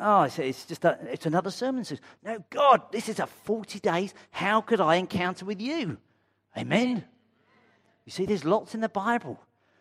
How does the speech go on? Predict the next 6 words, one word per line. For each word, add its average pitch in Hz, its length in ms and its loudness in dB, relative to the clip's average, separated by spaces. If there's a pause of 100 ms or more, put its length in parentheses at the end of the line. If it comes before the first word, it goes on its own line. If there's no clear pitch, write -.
(560)
One 180 400 4
Samuel 160 560 -2
seventeen. 165 800 -2 (160)
For 160 240 2
forty 214 600 0
days, 240 680 2